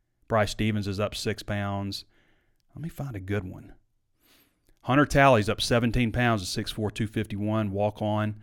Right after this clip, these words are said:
Luke Hasz, Luke Hasz, who was listed at, like, two twenty-seven in the spring, is up to two forty-two, so that's up sixteen pounds from his listed weight before. Var'Keyes Gums is up twelve pounds from his listed weight at North Texas,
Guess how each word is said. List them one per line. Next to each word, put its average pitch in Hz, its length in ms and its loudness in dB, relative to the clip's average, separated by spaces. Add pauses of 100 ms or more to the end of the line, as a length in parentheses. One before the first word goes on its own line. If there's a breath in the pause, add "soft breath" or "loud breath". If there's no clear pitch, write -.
(380 loud breath)
Luke 135 220 6
Hasz, 135 460 6 (680)
Luke 120 220 0
Hasz, 127 340 8
who 117 80 0
was 101 140 -2
listed 113 280 0
at, 101 120 -4
like, 92 180 -8
two 131 160 -2
twenty-seven 120 640 0
in 104 40 -2
the 98 80 -6
spring, 101 340 -6
is 92 100 -6
up 107 100 -6
to - 80 -16
two - 240 -2
forty-two, 107 540 -2
so - 120 -4
that's 107 220 -2
up 113 140 -2
sixteen 120 560 -2
pounds 101 520 -4 (400)
from 95 160 -6
his 98 180 -2
listed 101 320 -4
weight 98 160 -2
before. 104 440 -2 (180 soft breath)
Var'Keyes 110 340 2
Gums 117 300 2
is 95 80 -4
up 101 160 -4
twelve 139 320 6
pounds 107 240 -2
from 98 100 -6
his 104 180 -4
listed 107 280 -6
weight 101 220 -2
at - 60 -16
North 98 220 -10
Texas, - 480 -4